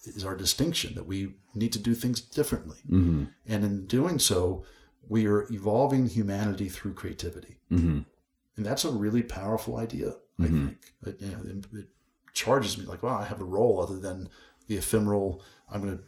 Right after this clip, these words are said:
Speaker 1: create a piece of artwork and it's gonna hang on the wall."
Speaker 2: Mm-hmm.
Speaker 1: I'm, I'm interested in thought. I'm
Speaker 2: Yeah.
Speaker 1: interested in manifestation of thought
Speaker 2: Mm-hmm.
Speaker 1: more than anything.
Speaker 2: Yeah, and also, I mean, I,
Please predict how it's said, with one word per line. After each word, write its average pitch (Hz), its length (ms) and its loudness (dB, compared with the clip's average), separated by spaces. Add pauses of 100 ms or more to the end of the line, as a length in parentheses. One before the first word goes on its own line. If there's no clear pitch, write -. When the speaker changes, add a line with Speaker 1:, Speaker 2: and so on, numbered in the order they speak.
(120)
Speaker 1:
create 104 180 2
a - 40 -6
piece 104 160 0
of 104 60 -4
artwork 107 300 -2
and - 40 -8
it's 98 80 -10
gonna 95 160 -6
hang 101 120 -2
on 98 80 -4
the 95 60 -6
wall." - 420 -4
Speaker 2:
Mm-hmm. 85 480 4
Speaker 1:
I'm, 120 300 -4
I'm 120 180 -4
interested 87 380 -4
in 85 80 -10
thought. - 420 -2 (280)
I'm 78 80 2
Speaker 2:
Yeah. 71 60 6
Speaker 1:
interested 80 340 0
in 90 160 -6
manifestation 104 840 0
of 92 300 -12 (260)
thought - 340 -10 (160)
Speaker 2:
Mm-hmm. 82 300 4 (260)
Speaker 1:
more - 120 -8
than - 140 -12
anything. - 220 -18 (260)
Speaker 2:
Yeah, 127 180 12
and 113 140 8
also, 117 380 8
I - 20 8
mean, 98 180 8
I, 90 140 2